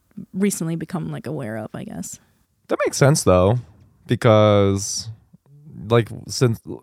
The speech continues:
Speaker 2: after doing the podcast, it changed your perspective on stand-up, and then now it seems like you're doing, you're writing more, and that in turn is changing your perspective on podcasting. But I also think it's, uh,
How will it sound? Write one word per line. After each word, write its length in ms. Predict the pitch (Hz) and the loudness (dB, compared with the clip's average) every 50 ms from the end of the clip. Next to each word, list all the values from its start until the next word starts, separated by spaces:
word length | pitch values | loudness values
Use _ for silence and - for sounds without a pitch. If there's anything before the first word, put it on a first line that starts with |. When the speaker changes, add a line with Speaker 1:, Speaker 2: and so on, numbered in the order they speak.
| _ _ | _ _
Speaker 2:
after 220 | - 135 135 - 131 | -2 -2 -2 0 0
doing 220 | 117 127 120 113 | 2 4 4 4
the 80 | 110 101 | 2 0
podcast, 880 | - 113 120 117 117 104 - 127 113 101 101 98 98 98 98 - - - - _ _ _ _ _ _ _ _ _ _ _ _ _ | 2 6 6 6 6 4 2 0 2 2 2 2 2 0 -2 -4 -10 -16 -20 _ _ _ _ _ _ _ _ _ _ _ _ _
it 160 | - 131 - - _ - - | -10 -10 -10 -10 _ -12 -8
changed 560 | - - 139 110 113 113 117 117 - - 113 | -4 -2 -2 -2 -2 -2 -6 -8 -8 -6 -4
your 280 | 113 113 110 107 104 | 0 2 4 4 2
perspective 540 | 104 - 113 107 - - 98 95 - 104 95 | 2 0 -4 -6 -2 -2 -2 -2 0 -2 0
on 140 | 90 92 90 | 0 0 0
stand-up, 500 | - - 95 92 90 92 98 104 110 - | -2 -2 0 0 2 4 4 2 2 2
and 140 | 104 92 92 | -2 -4 -2
then 220 | 92 92 90 92 92 | -2 -4 -4 -4 -4
now 220 | 85 87 92 90 | -4 -2 -2 -4
it 100 | 87 - | -4 -4
seems 320 | - - 98 95 95 90 | -6 -4 -2 -2 0 2
like 340 | 101 92 95 92 - - - - - - - - - _ _ - - _ _ _ _ _ _ _ _ _ _ _ _ _ _ - | 2 2 2 2 -2 -6 -18 -20 -20 -20 -20 -20 -20 _ _ -20 -20 _ _ _ _ _ _ _ _ _ _ _ _ _ _ -4
you're 120 | 117 117 | -2 2
doing, 440 | 110 123 123 113 110 107 - - 120 | 4 4 6 6 4 4 2 0 2
you're 120 | 113 113 110 | 4 4 4
writing 520 | 101 98 101 98 104 101 104 107 104 101 | 2 2 2 6 6 8 8 6 6 4
more, 300 | 98 90 87 90 90 92 | 2 2 4 4 4 4
and 480 | 92 92 95 95 92 82 - - 71 - _ | 4 2 2 2 0 -2 -4 -8 -12 -8 _
that 200 | - 87 87 64 57 | 0 2 2 2 2
in 140 | 95 101 | 0 0
turn 280 | 95 98 107 95 92 95 | 0 0 0 0 2 2
is 440 | 92 90 92 90 90 - - - - - - - - 117 - _ _ _ _ | 2 2 0 0 -2 -4 -6 -8 -12 -18 -18 -16 -16 -16 -16 _ _ _ _
changing 320 | - - 117 92 92 95 90 | -4 -2 0 0 2 0 0
your 100 | 87 85 | 0 -2
perspective 520 | - 110 107 - - 90 90 - 95 87 | -4 -8 -6 -2 -2 -2 -2 -2 -2 0
on 180 | 95 90 90 90 | 0 0 0 0
podcasting. 760 | 90 95 92 95 - 95 82 85 - - 101 87 - 117 117 - _ _ _ _ _ _ _ _ _ _ _ _ _ | 0 0 -2 0 -2 -4 -4 -4 -4 -4 -4 -4 -4 -4 -6 -8 _ _ _ _ _ _ _ _ _ _ _ _ _
But 140 | - 131 - | 0 2 4
I 80 | 165 190 | 4 4
also 260 | 202 226 - - 302 | 4 4 2 0 -2
think 240 | - - 165 147 - | 0 0 0 2 2
it's, 200 | 131 92 - - | 2 2 2 2
uh, 320 | 107 92 85 82 78 73 | 2 4 4 2 2 0